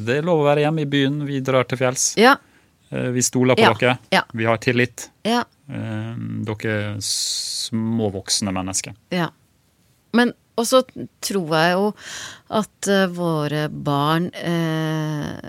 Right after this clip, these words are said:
Speaker 2: når de ser på fotoalbum, eh, fra de, eh, fra oppveksten, så må, kommer de jo til å tenke, «Gjorde vi noe annet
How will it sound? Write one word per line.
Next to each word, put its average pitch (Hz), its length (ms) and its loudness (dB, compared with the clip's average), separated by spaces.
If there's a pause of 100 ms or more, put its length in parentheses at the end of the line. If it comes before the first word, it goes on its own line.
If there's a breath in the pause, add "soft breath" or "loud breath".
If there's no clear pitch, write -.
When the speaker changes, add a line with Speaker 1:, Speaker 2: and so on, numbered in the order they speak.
(140)
Speaker 2:
når 190 220 -2
de 180 140 -2
ser 156 480 -2 (100)
på 165 560 0
fotoalbum, 151 920 -4 (640 soft breath)
eh, 202 120 -4
fra 190 200 0
de, 180 300 -2
eh, 175 800 -2
fra - 180 -4
oppveksten, 233 560 -2 (400 soft breath)
så - 180 -4
må, - 500 -4
kommer 139 260 -4
de 143 80 -4
jo 160 80 -4
til - 180 -10
å 160 100 -6
tenke, 151 520 -6 (680)
«Gjorde 151 720 -8
vi 135 100 -2
noe 151 160 -2
annet 139 360 -4